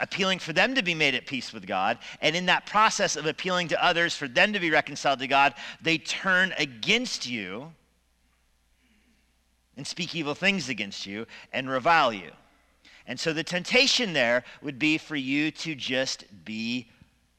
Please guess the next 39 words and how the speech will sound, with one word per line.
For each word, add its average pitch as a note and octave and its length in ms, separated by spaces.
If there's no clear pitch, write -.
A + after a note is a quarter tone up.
quiet, G3 460
just - 260
to A#2 220
live D3 440
and D3+ 180
let C#3 180
live. G2+ 440
Thank A#2 320
God B2 280
that A2 140
I've B2+ 200
surrendered. C#3 580
Thank A2 240
God A2 260
that G#2 140
I A#2 140
have B2 260
been A#2+ 280
purified D3+ 840
by C3 160
the A2+ 180
working B2+ 320
of A2+ 80
the A#2 80
Holy A#2+ 180
Spirit. B2 440
Thank C3 240
God B2+ 260
that A#2 80
I'm F3 260
right D#3 240
with B2 160
God. B2 420
But C#3+ 120
I C3+ 80
try G#3 340
talking E3 460
to - 200
others D#3 540